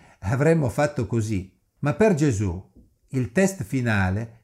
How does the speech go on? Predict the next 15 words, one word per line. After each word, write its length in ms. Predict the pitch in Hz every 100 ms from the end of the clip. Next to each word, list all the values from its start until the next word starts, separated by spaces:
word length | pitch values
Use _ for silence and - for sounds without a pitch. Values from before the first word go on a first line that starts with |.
| -
non 280 | 131 143 143
può 200 | 151 156
essere 560 | 147 - 110 104 -
altro 640 | - 151 175 170 - 180 -
che 120 | 147
il 260 | 131 117 -
test 460 | 151 165 - -
della 300 | 139 135 156
vita. 460 | 143 98 87 - - _ -
I 80 | 156
suoi 180 | - 180
discepoli 520 | 170 233 233 190 151
si 140 | 139
sarebbero 540 | - 135 127 104 107 101
caratterizzati 1120 | 120 127 - 127 131 110 117 90 90 107